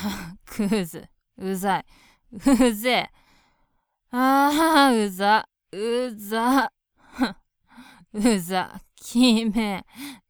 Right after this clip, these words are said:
うざ。うざ。カスが。カスが。うざ。死んで。きめ。うざ。カスが。クズ。うぜ。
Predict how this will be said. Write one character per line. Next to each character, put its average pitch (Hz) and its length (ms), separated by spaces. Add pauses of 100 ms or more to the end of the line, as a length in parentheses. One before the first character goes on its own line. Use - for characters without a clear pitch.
う 180 420
ざ。 185 840 (1400)
う 180 140
ざ。 165 280 (520)
カ 180 240
ス - 200
が。 - 180 (380)
カ 214 380
ス - 260
が。 - 140 (140)
う 254 220
ざ。 269 140 (140)
死 226 360
ん 359 120
で。 349 160 (380)
き 220 360
め。 214 280 (920)
う 254 220
ざ。 240 360 (100)
カ 262 300
ス 233 200
が。 - 140 (220)
ク 262 220 (180)
ズ。 180 240 (460)
う 240 60 (240)
ぜ。 185 320